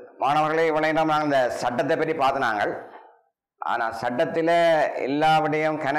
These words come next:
சட்-, சட்டத்துல கன விடயங்கள் இருக்குது. ஆனா அவங்களோட சிலபஸ்ல உள்ள விஷயத்தை தான் நான் சுருக்கமா கூறியிருக்கிறேன்.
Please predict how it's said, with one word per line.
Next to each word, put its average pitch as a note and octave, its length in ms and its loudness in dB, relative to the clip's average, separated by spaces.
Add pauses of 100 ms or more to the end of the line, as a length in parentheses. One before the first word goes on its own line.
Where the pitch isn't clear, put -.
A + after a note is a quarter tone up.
(100)
சட்-, A#2+ 380 -6
சட்டத்துல C#3 360 -2
கன C#3 240 -2
விடயங்கள் D3 420 -2
இருக்குது. A#2+ 480 -4
ஆனா A#2 220 -2
அவங்களோட D3 340 -2
சிலபஸ்ல D3 440 0
உள்ள D3 280 0
விஷயத்தை C3+ 500 -4
தான் D#3+ 160 -2
நான் D3 260 -2
சுருக்கமா C3+ 420 -2
கூறியிருக்கிறேன். B2+ 720 -4